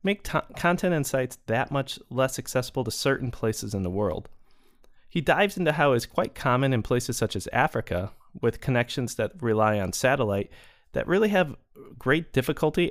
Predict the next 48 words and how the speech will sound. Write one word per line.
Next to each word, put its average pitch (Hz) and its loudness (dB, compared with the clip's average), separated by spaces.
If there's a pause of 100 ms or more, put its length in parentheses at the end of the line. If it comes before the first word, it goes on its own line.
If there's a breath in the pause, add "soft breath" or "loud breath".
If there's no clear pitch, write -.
accessing 143 0
S 131 -2
S - -2
L 120 2
sites 110 -4
in 98 -6
particular. 90 -6 (580 loud breath)
And 165 0
this 220 0
is 214 0
due 170 0
to 156 0
the 120 2
high 127 2
overhead 127 -2
of 107 -4
the 104 -2
connection 131 -2
and 107 -4
the 101 0
nature 110 -2
of - -6
that. 80 -4 (920 soft breath)
It's - -2
honestly 202 2
not 135 4
something 139 2
I 110 2
thought 120 2
of 101 -2
in 101 -4
kind 123 0
of 113 2
the 104 -2
quest - 2
to 110 -4
make 104 -2
all 104 2
things 110 2
S 95 -2
S 101 -6
L, 120 -2 (600)
but 135 0
depending 190 0
on 180 2
your 131 2
target 143 0
audience, 107 0